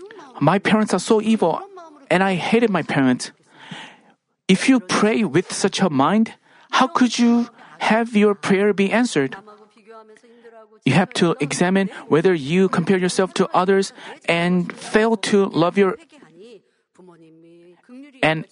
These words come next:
after this church member repented of that, he began to love her own parents and changed herself. I heard this testimony. Everyone,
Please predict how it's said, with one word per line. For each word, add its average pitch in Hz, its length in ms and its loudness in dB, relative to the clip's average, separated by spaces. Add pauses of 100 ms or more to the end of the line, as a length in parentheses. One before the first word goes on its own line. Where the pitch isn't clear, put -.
after 202 240 0
this 190 160 0
church - 260 -2
member 202 380 0 (400)
repented 196 480 2
of 196 160 -2
that, 220 240 0 (800)
he - 480 -2
began 196 560 0
to 190 240 2 (180)
love 175 300 0 (400)
her 175 160 2
own 190 160 0
parents 202 480 0 (1000)
and 160 220 2
changed 208 320 0
herself. 180 480 0 (400)
I 160 160 0
heard 202 400 0
this 180 240 0
testimony. 135 640 0 (1600)
Everyone, 147 480 0